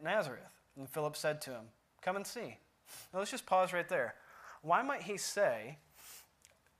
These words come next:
"Does anything good or can anything good come out of Nazareth?" Because there's nothing written about Nazareth. He says, "Can anything good," that is, can anything that God might, uh,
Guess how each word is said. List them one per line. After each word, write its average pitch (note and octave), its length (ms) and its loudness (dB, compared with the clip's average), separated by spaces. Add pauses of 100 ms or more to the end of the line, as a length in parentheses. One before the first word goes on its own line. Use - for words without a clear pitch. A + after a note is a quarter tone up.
(140)
"Does C#3+ 140 -8
anything F#3+ 380 -4
good C3+ 400 0
or C3+ 80 -10
can F#3 260 -8
anything C3+ 420 -6
good B2 340 -10
come D#3 260 -4
out A#2 140 -8
of A#2 180 -16 (120)
Nazareth?" C#3+ 520 -6
Because G#3 320 -4 (180)
there's G#3+ 160 -4
nothing C4 460 0
written F3 340 4
about D#3+ 640 8
Nazareth. D#3+ 800 0 (1800)
He - 60 -14
says, A3 200 6
"Can A#3 200 -2
anything B3 340 0
good," E3 320 6
that D#3+ 160 4
is, D#3+ 180 2
can G3 200 -6
anything G3 560 -2
that D3+ 180 2
God D#3+ 280 4
might, D3+ 280 2 (920)
uh, B2+ 320 -2